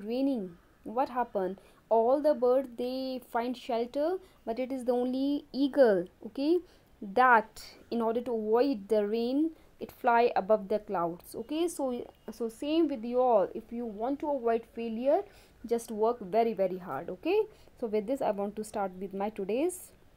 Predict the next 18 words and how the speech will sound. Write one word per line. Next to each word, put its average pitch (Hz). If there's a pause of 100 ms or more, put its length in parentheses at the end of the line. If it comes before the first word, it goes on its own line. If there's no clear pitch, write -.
(600)
chapter, 214
that 202
is 208
locomotion 208
and 202
movement. 208
And 220
here 233
also 214
I'll 208
take 254
a 294
specific -
topic, 226
that 180
is 294
type 185
of 240